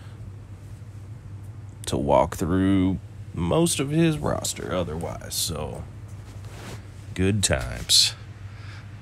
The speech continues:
Uh, sorry for the rush, everybody, but if you like 'em short and sweet, this was for you.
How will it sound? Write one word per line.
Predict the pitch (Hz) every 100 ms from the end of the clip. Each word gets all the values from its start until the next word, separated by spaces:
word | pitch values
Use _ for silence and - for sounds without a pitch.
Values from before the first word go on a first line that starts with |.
| - - -
Uh, | - - 76
sorry | - 78 76
for | 73 78
the | 69
rush, | 71 90 90 -
everybody, | 87 92 85 110 151 160
but | 98
if | 92
you | 92
like | 92 107 104
'em | 90
short | - 117 78
and | 80
sweet, | - 127 147 151 - - - -
this | 95 92 -
was | 90
for | - 90
you. | 87 87 104 73